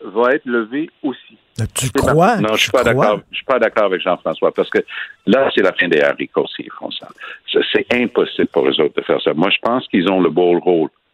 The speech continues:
Speaker 3: là de, de taper du pied et de dire, « OK, une dernière chance. » C'est comme avec un enfant que tu essaies de discipliner. Il, s'il a décodé que tu, <laughs> que t'es inefficace comme parent et que tu n'agiras jamais, là, t'as un problème. Donc,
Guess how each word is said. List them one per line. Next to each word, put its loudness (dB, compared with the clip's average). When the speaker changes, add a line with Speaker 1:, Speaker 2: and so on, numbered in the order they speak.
Speaker 3:
là 2
de, 2
de -2
taper -4
du -8
pied 0
et 0
de -4
dire, « 0
OK, 0
une 0
dernière 0
chance. » 0
C'est -2
comme -2
avec 0
un 0
enfant -2
que -6
tu -2
essaies 0
de -6
discipliner. -4
Il, 0
s'il 2
a 4
décodé 0
que 0
tu, -4
<laughs> -10
que -2
t'es 0
inefficace -2
comme -4
parent 0
et -10
que -14
tu 2
n'agiras 0
jamais, 0
là, 0
t'as 0
un -2
problème. -2
Donc, -2